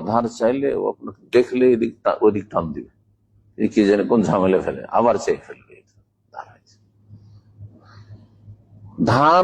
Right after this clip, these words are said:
চাওয়া যদি আপনি বন্ধ করে দিতে পারেন, তো আপনি মানুষের কাছে সাদকা চাইবেন না, আপনি ভিক্ষা চাইবেন না, আপনি আল্লাহর উপর তাওয়াক্কুল করে বেরিয়ে যাবেন কাজে। যতটা যে, যে সাবজেক্টে যেখানে আপনার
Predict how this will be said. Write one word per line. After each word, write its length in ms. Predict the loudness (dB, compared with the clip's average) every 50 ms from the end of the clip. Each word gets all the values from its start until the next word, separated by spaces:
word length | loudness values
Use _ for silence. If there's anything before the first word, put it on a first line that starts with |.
| 4 2 4
চাওয়া 200 | 4 4 6 4 4 2
যদি 160 | 0 0 2 2
আপনি 240 | 2 2 0 0 -2 -2
বন্ধ 220 | 0 0 0 -2 -2 -2
করে 120 | 0 0 0
দিতে 160 | 0 -2 -2 0 2
পারেন, 280 | 2 2 2 0 -6 -10 -14 -16 -20 -20 -20 _ _ 0
তো 80 | 2 2 4 4 2
আপনি 240 | 2 0 -2 -2 -2
মানুষের 360 | 0 0 0 0 0 -2 -2 0 0
কাছে 240 | 0 0 2 4 4 4 4 0 -8 -16 _ _
সাদকা 360 | -6 -2 0 0 0 0 0
চাইবেন 340 | 2 2 2 2 2 0 -4 -4
না, 80 | -6 -12
আপনি 220 | -16 _ _ _ _ _ _ _ _ _ _ _ _ _ _ _ _ _ _ _ _ -2
ভিক্ষা 220 | -2 0 0 0
চাইবেন 360 | 0 2 2 2 2 2 0 -2
না, 60 | -2 -6
আপনি 260 | -8 -10 -12 -20 -20 -20 _ _ _ _ _ _ _ _ _ _ -2 2
আল্লাহর 360 | 4 4 6 6 4 4 4
উপর 140 | 2 0 0 2 2
তাওয়াক্কুল 400 | 2 2 2 2 0 0 0 0 0 -2
করে 160 | -2 0 -2 -2 -4 -4 -2
বেরিয়ে 280 | 0 2 4 4 4 2
যাবেন 240 | 2 0 0 -2 -6 -8 -12 -20 -20 -20 -20 -14 _ 0
কাজে। 280 | 0 2 2 2 0 -2 -4 -8 -12 -6 0
যতটা 400 | 2 2 2 2 2 2 4 4 2 2 0 0
যে, 140 | 2 4 4 4 2 -2 -12 -8 -2 0
যে 100 | 0 2 2
সাবজেক্টে 560 | 0 -2 -2 -2 0 -2 -2 -2 -2 -2 -2 -2 0 0
যেখানে 300 | -2 0 0 -2 0 0 0
আপনার 240 | 0 0 0 0